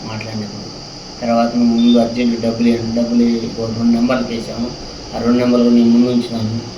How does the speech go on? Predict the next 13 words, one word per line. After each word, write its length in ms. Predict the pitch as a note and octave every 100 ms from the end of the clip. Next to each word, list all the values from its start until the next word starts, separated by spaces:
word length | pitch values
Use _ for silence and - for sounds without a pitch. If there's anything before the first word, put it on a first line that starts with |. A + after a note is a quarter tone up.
| - - - C3+
తర్వాత 360 | A#2+ A#2+ B2 B2+ B2 A#2 A2+ - - -
ఆ 120 | A#2+ A#2+
తర్వాత 420 | B2 A#2+ A#2+ A#2+ A#2 - - -
ఆ 120 | A#2+ B2
నుంచి 400 | B2+ B2 B2+ B2 A#2 - A#2+
ఇది 420 | A#2+ A#2 B2 A#2 A#2
ఫేక్ 540 | C3+ C#3 C3+ A#2+ -
కాల్ 260 | A#2+ A#2+ A2+
తెలిసి 460 | B2 B2+ - E3+ F3 - - -
నేను 240 | A#2+ B2 A#2+
డిఎస్పీ 420 | C3 C#3 C#3 B2
ఆఫీస్లో 300 | A#2 A#2 A#2
పోయి 360 | A#2 B2+ F3